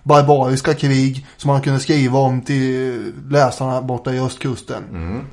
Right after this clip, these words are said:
Speaker 1: "Trogen sitt vilda hat mot den vita rasen och indianerna på krigsstigen", skrev han. Och, eh, ja, det var ju en himla massa pilbågar som avlossades och sådär. Fast ingen annan såg det.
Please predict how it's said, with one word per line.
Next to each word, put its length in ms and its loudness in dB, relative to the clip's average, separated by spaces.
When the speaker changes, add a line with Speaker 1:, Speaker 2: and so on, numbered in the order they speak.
Speaker 1:
"Trogen 440 4
sitt 140 0
vilda 360 4
hat 320 6
mot 120 2
den 120 4
vita 360 6
rasen 380 6
och 60 2
indianerna 580 8
på 100 -4
krigsstigen", 680 2
skrev 220 -2
han. 180 -4
Och, 320 0
eh, 120 -4
ja, 200 -6
det 80 -8
var 140 -8
ju 180 -8
en 60 -10
himla 240 -4
massa 180 -6
pilbågar 760 -6
som 440 -12
avlossades 640 -8
och 60 -14
sådär. 240 -14
Fast 400 -12
ingen 200 -8
annan 180 -6
såg 180 -12
det. 100 -16